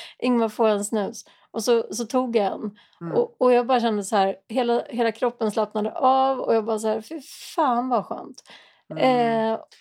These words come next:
Speaker 1: och där
Speaker 2: Och då
Speaker 1: någonstans
Speaker 2: är det inte svårt tjugo år senare, när man befinner sig i den situationen, att bara, fan, för att komma ner och för att slappna av,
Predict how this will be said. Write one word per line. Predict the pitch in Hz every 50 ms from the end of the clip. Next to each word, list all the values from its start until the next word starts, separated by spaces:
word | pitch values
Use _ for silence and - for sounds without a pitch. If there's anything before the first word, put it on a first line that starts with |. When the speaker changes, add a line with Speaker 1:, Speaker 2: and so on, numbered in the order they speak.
| - - - -
Speaker 1:
och | 247 247
där | 208 285 285 302
Speaker 2:
Och | 320
då | 330
Speaker 1:
någonstans | 302 285 240 233 233
Speaker 2:
är | 214
det | 214
inte | 202 202 - 190
svårt | 170 - - 202 202 185 175 156 165 - -
tjugo | 165 - - 185 170 160 160 160
år | 151 151 143
senare, | - - 175 151 139 139 151 156 156 156
när | 156 151
man | 151 147 147 143
befinner | 143 139 - 151 139 139 139
sig | 131 - 143
i | 139
den | 139 135 131
situationen, | - 147 139 - 143 131 - 143 143 139 139 131
att | 127 135 135 _
bara, | - 131 127 - - -
fan, | - - - 160 147 143 - - - - 185 180 -
för | - - 185
att | 175 170 175
komma | - - 180 160 156 156 151
ner | 151 151 151 151 143 143 143 143 156
och | - 147 139
för | - - 160 147 143 143 143 143
att | 135 - _ _ _ _ _ _
slappna | - - - 160 143 - 165 156
av, | 143 127 - -